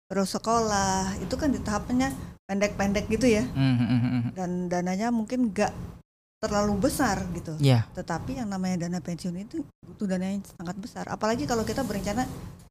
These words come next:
Speaker 1: begitu pensiun, terus kita nggak punya kegiatan yang menghasilkan lagi. Nah, itu
Speaker 2: Hmm.
Speaker 1: sebabnya kenapa di semua,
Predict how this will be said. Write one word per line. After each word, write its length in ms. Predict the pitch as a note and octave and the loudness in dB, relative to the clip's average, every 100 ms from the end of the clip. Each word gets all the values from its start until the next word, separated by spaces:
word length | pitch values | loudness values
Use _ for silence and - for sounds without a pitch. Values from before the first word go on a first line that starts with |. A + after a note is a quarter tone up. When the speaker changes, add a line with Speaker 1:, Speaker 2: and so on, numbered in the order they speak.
| _ | _
Speaker 1:
begitu 260 | F3+ F#3+ G3+ | -6 -2 0
pensiun, 440 | G3 F#3 B3+ D#4+ - - - _ | 0 2 4 4 2 -10 -16 _
terus 160 | - D4 | -6 -2
kita 160 | D#4 D#4+ | 0 2
nggak 160 | A3 | 2
punya 260 | F#3+ G#3 G#3 - - - - | 0 0 0 -2 -8 -14 -10
kegiatan 400 | G#3+ G3 G3 G#3 | -4 0 0 0
yang 140 | G#3+ | 0
menghasilkan 440 | G#3 G#3+ G#3+ G#3 G#3+ | 2 2 0 0 0
lagi. 260 | C4 A3+ A3 - - - - | 0 0 -4 -6 -12 -16 -8
Nah, 180 | E3+ C#3+ C#3+ C#3+ | 0 2 4 4
itu 120 | C#3 C3+ | 4 4
Speaker 2:
Hmm. 100 | B2+ | 4
Speaker 1:
sebabnya 260 | B2 C3+ A3 | 2 2 -2
kenapa 300 | F#3 F3 F#3+ | -6 -6 -6
di 260 | F#3 G3+ | -6 -8
semua, 400 | C4+ - A#3+ A3+ | -12 -14 -12 -10